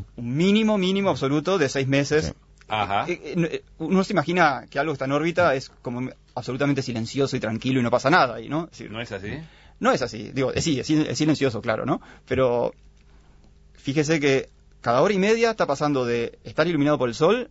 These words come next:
Speaker 1: a estar a la sombra, ¿no? Porque pasa por atrás de la Tierra y por adelante, cada hora y media. Entonces está pasando de estar caliente a estar frío. No hay aire, entonces acá el aire nos regula la temperatura.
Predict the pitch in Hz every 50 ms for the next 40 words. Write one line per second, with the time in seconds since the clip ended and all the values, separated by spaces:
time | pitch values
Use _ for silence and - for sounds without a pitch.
0 | _ _ - 127 123 - 139 139 135 123 123 - 135 123 113 104 107 110 - -
1 | - - - - 147 226 226 120 110 110 127 - 113 104 104 107 110 - 151 156
2 | 143 135 143 151 165 180 202 185 151 139 127 120 120 117 113 113 - - - _
3 | _ _ - - _ _ _ _ - - 123 120 131 139 135 127 127 120 110 107
4 | 110 113 - - - - _ - _ - - 104 143 143 147 151 139 143 135 139
5 | 131 139 143 143 143 131 131 123 120 - 127 117 104 - 117 135 156 185 196 -
6 | 226 190 - 151 143 - - 131 131 120 113 104 - 113 - - - - _ -
7 | - - - 92 85 - 135 160 175 196 214 208 175 139 120 113 117 - - 123
8 | - 143 - 165 151 143 - - - _ _ _ _ - 110 104 127 135 151 147
9 | 143 147 156 160 196 185 139 120 - - - - 120 123 139 143 139 123 117 110
10 | 117 110 120 120 127 - 220 190 127 107